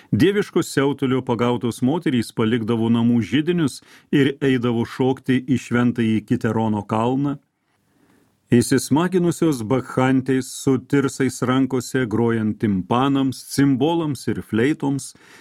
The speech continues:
lakstė po miškus ir girias, visur skelbdamos žinią apie naujas misterijas.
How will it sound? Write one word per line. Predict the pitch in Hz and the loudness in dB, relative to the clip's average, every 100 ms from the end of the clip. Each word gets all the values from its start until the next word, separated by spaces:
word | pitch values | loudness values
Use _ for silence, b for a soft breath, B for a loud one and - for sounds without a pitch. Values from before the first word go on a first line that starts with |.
| B | B
lakstė | 110 127 175 - 165 147 | 4 4 2 -2 -2 2
po | 151 | 2
miškus | 147 - 143 123 | 0 0 -2 -2
ir | 147 113 | -2 -2
girias, | 90 101 120 160 - - | -2 0 0 -2 -10 -8
visur | 113 117 - 196 | -2 0 2 0
skelbdamos | 185 - 147 143 127 139 139 92 | 0 -2 -2 -2 0 2 0 -2
žinią | 82 113 120 117 110 b b _ | -2 2 2 0 -6 b b _
apie | 135 117 117 | 0 2 2
naujas | 110 98 95 107 - - | 2 0 0 0 -4 -2
misterijas. | 113 104 - - 92 87 87 87 - | 0 0 -2 -4 -4 -4 -8 -10 -12